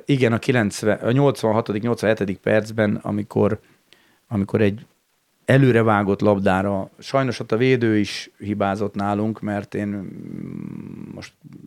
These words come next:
talán egy pici kulisszatitkot is elárulok, hogy hogy sikerült azért a,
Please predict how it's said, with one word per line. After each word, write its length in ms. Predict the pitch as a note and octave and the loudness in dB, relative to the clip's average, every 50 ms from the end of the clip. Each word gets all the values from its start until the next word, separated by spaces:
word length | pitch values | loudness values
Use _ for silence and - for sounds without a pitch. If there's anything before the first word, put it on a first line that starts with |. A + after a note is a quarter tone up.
| - | -14
talán 300 | - - G#2+ G#2 G2+ G2+ | -8 -6 -2 -2 0 0
egy 80 | G2+ G2 | -2 -4
pici 320 | - - G#2+ - - G#2 | -4 -8 -10 -8 -8 -10
kulisszatitkot 720 | G2+ - - G2+ G2 F#2+ - F#2 - - F#2+ - - G2 F#2+ | -10 -6 -4 -4 -2 -2 -2 -4 -2 -4 -6 -4 -4 -4 -2
is 120 | G2 F#2+ | -2 0
elárulok, 480 | G2 F#2+ G2 G2 G2 G2 G2 G2 F#2+ - | 0 2 2 2 0 0 0 -2 -2 -2
hogy 140 | - G2 - | -4 -2 -2
hogy 160 | G#2 G#2 - | -2 -2 -2
sikerült 400 | - G2+ - A2 G2 G2 F#2+ - | -4 -6 -4 -4 -4 -4 -4 -4
azért 240 | G2+ G2 G2+ G#2 G#2 | -4 -2 0 -2 -2
a, 120 | G2+ G2+ | -2 -6